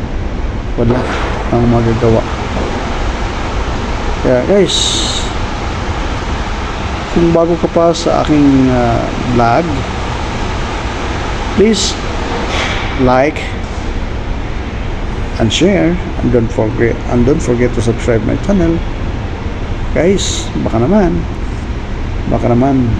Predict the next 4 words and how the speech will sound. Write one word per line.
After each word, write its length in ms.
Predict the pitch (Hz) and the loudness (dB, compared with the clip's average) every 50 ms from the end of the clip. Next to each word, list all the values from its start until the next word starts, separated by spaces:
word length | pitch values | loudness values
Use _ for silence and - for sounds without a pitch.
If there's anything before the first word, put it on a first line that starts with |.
| 113 - - | 0 0 0
sa 480 | - - 120 117 113 113 - - - - - - - - - - - - - - - - - - - - - - - - - - - - - - - - - - - - - - - - - - - - - - - - - - - - - - | 0 0 2 2 2 2 2 0 0 -2 -2 -4 -4 -6 -6 -6 -4 -4 -4 -4 -4 -4 -6 -4 -4 -4 -4 -2 -2 -4 -4 -4 -4 -4 -4 -4 -4 -4 -4 -4 -4 -4 -4 -4 -4 -4 -6 -6 -4 -6 -6 -4 -4 -4 -4 -4 -4 -6 -4 -2
pag-like 400 | - 123 113 120 117 113 117 117 | -2 0 2 2 2 2 2 2
mo 160 | 120 127 147 202 | 2 2 4 4
nito 240 | 233 - - 147 | 4 4 2 0